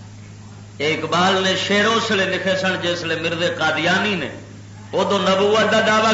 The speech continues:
کیتا، ادو جہاد نو حرام چ آخیا۔ ادو کہن لگا بھی میں نبی ہاں مرزا، ادھروں آخر لگا بھی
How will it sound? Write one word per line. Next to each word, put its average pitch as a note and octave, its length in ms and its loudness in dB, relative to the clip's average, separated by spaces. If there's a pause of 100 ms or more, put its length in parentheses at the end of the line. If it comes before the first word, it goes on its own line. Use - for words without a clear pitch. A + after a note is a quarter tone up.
کیتا، G#3+ 280 2
ادو G3+ 320 4
جہاد F3+ 500 4
نو G#3+ 120 4
حرام F#3 440 4
چ - 20 -2
آخیا۔ C#3+ 420 2 (1700)
ادو F3+ 320 -2
کہن G3+ 160 4
لگا G#3 460 2
بھی G#3 100 4
میں G3 320 2
نبی G3 380 2
ہاں A2+ 300 -6 (1300)
مرزا، F3+ 680 2 (580)
ادھروں G#3 340 2
آخر F#3+ 220 2
لگا G3+ 400 2
بھی G3+ 80 2